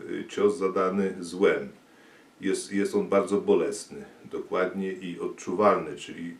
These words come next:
czujemy to i, i, i męczymy się z tym, powiem szczerze. Czyli nie da się uniknąć tego bólu, to jest ból,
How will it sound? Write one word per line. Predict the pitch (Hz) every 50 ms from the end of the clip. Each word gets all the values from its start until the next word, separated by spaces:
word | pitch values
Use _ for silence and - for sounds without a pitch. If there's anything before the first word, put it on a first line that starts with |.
| _
czujemy | - - 101 101 101 95 92 90 92 90
to | - - 98 107 104 - - - -
i, | 90 90 92 90 90 98 - - -
i, | - 92 95 - 85 92
i | 92 87
męczymy | 90 92 95 101 - - 120 95 82 -
się | - - - -
z | - -
tym, | - 71 71
powiem | - 156 - 78 76 -
szczerze. | - - - 143 143 - - - - - - - - - - - - - - - - - - _ -
Czyli | - 87 85 92
nie | 107 107
da | 110 107
się | - - 101 98
uniknąć | 101 98 101 104 - - 110 101 92 -
tego | - 95 95 95 92
bólu, | 92 95 95 90 82 87 92 - - - - - - _ _ _ - - -
to | -
jest | - - 98
ból, | 98 101 95 85 - -